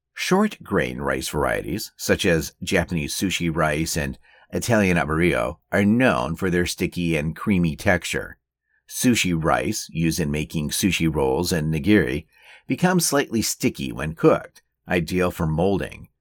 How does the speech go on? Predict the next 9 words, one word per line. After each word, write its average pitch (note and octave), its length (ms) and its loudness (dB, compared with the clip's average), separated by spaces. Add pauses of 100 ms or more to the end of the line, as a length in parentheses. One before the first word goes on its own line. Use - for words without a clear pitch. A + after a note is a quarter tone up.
(360)
Arborio E2 480 4
rice, B1+ 400 -2 (140)
a G2+ 60 2
staple G2 420 2
in C#2 100 -4
Italian C#2+ 420 -2
cuisine, D2+ 540 -2 (300)
is - 220 -4
famed D#3 420 4